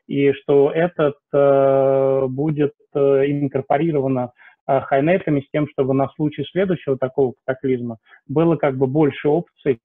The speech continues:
как бы они не были завязаны на одну какую-то конкретную юрисдикцию. Но опять же, это моё, по-, по-, моё ожидание, мой прогноз, э, он может также не подтвердиться, как и, э, другие, э, прогнозы других людей. Спасибо.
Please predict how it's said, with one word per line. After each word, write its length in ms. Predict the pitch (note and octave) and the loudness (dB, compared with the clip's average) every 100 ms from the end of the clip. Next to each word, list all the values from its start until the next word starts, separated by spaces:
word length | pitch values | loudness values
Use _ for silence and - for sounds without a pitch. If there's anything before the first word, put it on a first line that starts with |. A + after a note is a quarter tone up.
| - | -8
как 120 | B2 | -6
бы 100 | C3 | -2
они 160 | D3+ | 0
не 120 | C#3+ D3 | 0 0
были 180 | C3 B2 | -2 -2
завязаны 640 | C3 C3+ D3+ C#3 C3+ A#2+ _ _ - | 0 0 -2 -4 -4 -6 _ _ -6
на 360 | C3+ C#3+ D#3 C#3 | -2 0 2 0
одну 280 | B2+ C#3+ | 0 -2
какую-то 420 | C#3 C3+ - C3+ - | -2 -6 -4 -6 -6
конкретную 540 | C3+ B2+ C3 - C3 | -8 -4 -4 -4 -6
юрисдикцию. 480 | C3+ C3+ A#2+ - D#3 | -6 -4 -6 -8 -6
Но 60 | E3 | -2
опять 200 | F#3+ C3+ | -2 -2
же, 80 | |
это 160 | B2 - | -4 -2
моё, 180 | C#3 B2+ _ - - - | -2 -2 _ -20 -20 -4
по-, 160 | D3+ D3 D#3+ | -4 -4 -8
по-, 240 | - D3 C#3 | -2 0 2
моё 340 | D3+ D#3 D3 | 2 2 2
ожидание, 440 | C3+ C3+ F3 A3+ E3+ | 2 0 2 2 0
мой 220 | D3+ C3+ | -2 -2
прогноз, 360 | C3+ C#3 F3 G#3+ - | -2 0 -2 -4 -4
э, 40 | D3 | -2
он 260 | C3 C3 | 0 0
может 240 | C#3 C3+ - - | 0 -2 -6 -4
также 320 | C3+ B2 A#2+ | -4 -4 -8
не 120 | A#2+ | -8
подтвердиться, 580 | - - B2 B2+ C3+ _ | -10 -10 -10 -10 -14 _
как 180 | - A#2+ - - | -14 -14 -16 -10
и, 300 | B2 A#2 A#2 _ _ _ - | -8 -8 -14 _ _ _ -10
э, 400 | D3 B2+ B2 B2 | -6 -4 -4 -4
другие, 400 | B2 B2+ A2+ G#2 _ _ - _ - | -4 -6 -8 -14 _ _ -20 _ -12
э, 240 | F#3 B2 A#2 | -6 -6 -4
прогнозы 420 | B2+ A#2+ B2+ B2 | -6 -4 -6 -6
других 340 | A#2+ A#2 A2+ - | -8 -10 -12 -14
людей. 200 | C3 - | -20 -20
Спасибо. 420 | - C3+ _ - | -14 -14 _ -20